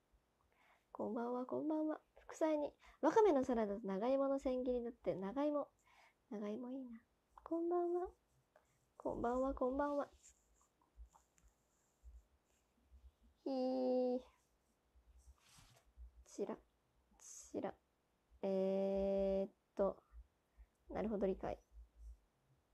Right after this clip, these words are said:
うん。あ、京香ちゃん。京香ちゃん、鬼滅見たことありますか？だって。ちゃんと見たことはない。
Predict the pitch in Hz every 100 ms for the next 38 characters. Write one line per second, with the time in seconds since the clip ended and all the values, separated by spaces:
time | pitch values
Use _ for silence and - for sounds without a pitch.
0 | _ _ _ _ _ _ _ _ - 262
1 | - - - _ _ - - - 285 294
2 | - 226 254 - - - 381 381 277 233
3 | - 285 302 311 330 285 233 202 196 226
4 | 240 - 196 185 - - - _ _ _
5 | _ _ _ _ - - _ _ _ -
6 | - 339 359 - - 311 311 294 220 -
7 | 180 170 175 -